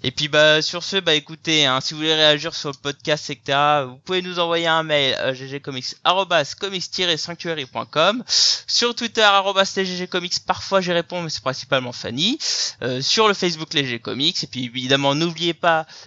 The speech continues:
de nous mettre des petites étoiles sur, euh, iTunes, ça fait toujours du bien. D'ailleurs, j'ai vu qu'il y en a pas mal de commentaires qui ont pop-up, euh, il va falloir que j'aille regarder ça.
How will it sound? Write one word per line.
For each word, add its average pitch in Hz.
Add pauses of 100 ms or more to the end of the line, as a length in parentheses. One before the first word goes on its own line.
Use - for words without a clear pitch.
de 220
nous 247
mettre 240
des 226
petites 214
étoiles 208
sur, 180
euh, 160
iTunes, 160
ça 143
fait 139
toujours 190
du 175
bien. 190
D'ailleurs, 220
j'ai 147
vu 196
qu'il -
y 135
en 131
a 117
pas 202
mal 233
de 202
commentaires 185
qui 180
ont 165
pop-up, 208
euh, 151
il 143
va 147
falloir 165
que 151
j'aille 139
regarder 131
ça. 156